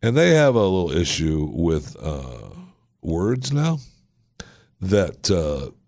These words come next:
they want phrases to be changed. And some of the phrases that they want to be changed are,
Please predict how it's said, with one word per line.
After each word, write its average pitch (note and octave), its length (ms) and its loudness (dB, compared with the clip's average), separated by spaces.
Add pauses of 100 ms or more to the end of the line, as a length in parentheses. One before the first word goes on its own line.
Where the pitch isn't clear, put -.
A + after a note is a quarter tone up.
(140)
they A#2 120 4
want A2+ 220 0
phrases F2 560 2
to - 100 -4
be C#2+ 280 -6 (1200)
changed. - 560 -6 (1600)
And B2+ 320 0
some E3+ 160 2
of D3 60 2
the B2 60 0
phrases A#2+ 420 4
that G#2+ 160 0
they G#2+ 120 4
want G2+ 240 2
to F2+ 60 -2
be F2 120 -2
changed F2+ 560 0
are, E2 460 0